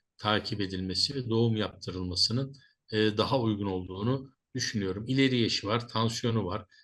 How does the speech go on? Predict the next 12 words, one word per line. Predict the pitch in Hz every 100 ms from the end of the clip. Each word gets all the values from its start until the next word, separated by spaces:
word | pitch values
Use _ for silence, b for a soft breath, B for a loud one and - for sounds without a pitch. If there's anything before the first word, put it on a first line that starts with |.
| _
şekeri | - 117 117 127 110
var, | 90 92
başka | 107 104 - 117
bir | 113
sıkıntısı | - - 98 - - 101
var | 117 120 - _ _
ise, | 113 - 123 123 - _ 117
e, | 113
mutlaka, | 120 143 131 117 120 117 117 110
e, | 104 101
perinatoloji | - 113 113 113 113 107 131
uzmanınca, | 113 - 98 98 113 113 95 104